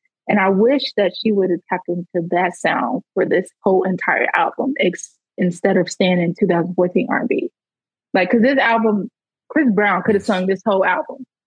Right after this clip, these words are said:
Speaker 2: And could have. It would have
Speaker 1: And
Speaker 2: sounded
Speaker 1: Bryson
Speaker 2: better,
Speaker 1: Tiller could have
Speaker 2: honestly.
Speaker 1: sung that whole album. Drake could have did that album. Like, you know.
Speaker 2: I don't know if she's pigeonholing herself into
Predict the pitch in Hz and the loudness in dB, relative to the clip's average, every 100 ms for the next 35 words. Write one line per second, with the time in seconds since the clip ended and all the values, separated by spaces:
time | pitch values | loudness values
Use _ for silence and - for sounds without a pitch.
0 | _ _ _ _ _ _ - 156 185 214 | _ _ _ _ _ _ -6 -2 -2 -2
1 | 202 180 - - _ _ _ _ _ _ | -2 -2 -8 -16 _ _ _ _ _ _
2 | _ _ _ - 151 202 208 220 220 262 | _ _ _ -6 -4 -2 0 2 2 2
3 | - 240 262 254 180 127 214 214 220 196 | 2 2 2 2 2 2 2 2 0 0
4 | 185 196 202 190 180 185 170 170 170 170 | 0 0 2 2 2 -2 -4 -10 -12 -4
5 | 185 247 - - 233 190 180 180 165 - | 0 2 0 0 2 4 4 2 0 0
6 | - - - 277 - 339 - - _ _ | -2 -2 -2 -2 0 0 -4 -14 _ _
7 | _ _ _ - 226 185 165 170 175 _ | _ _ _ 0 0 2 -2 -6 -10 _
8 | _ _ _ _ _ _ _ _ _ _ | _ _ _ _ _ _ _ _ _ _
9 | _ _ _ - 180 220 180 165 151 - | _ _ _ -8 -4 -4 0 0 0 -2
10 | 139 - - 135 139 127 120 113 110 104 | -6 -6 -4 -2 -2 -2 -2 -2 -2 -2
11 | 98 95 - 120 127 180 - - - 143 | -4 -4 -4 -2 0 -2 -6 -18 -8 -4
12 | 147 147 - 160 160 147 143 147 | -4 -4 -4 -2 0 0 -2 -6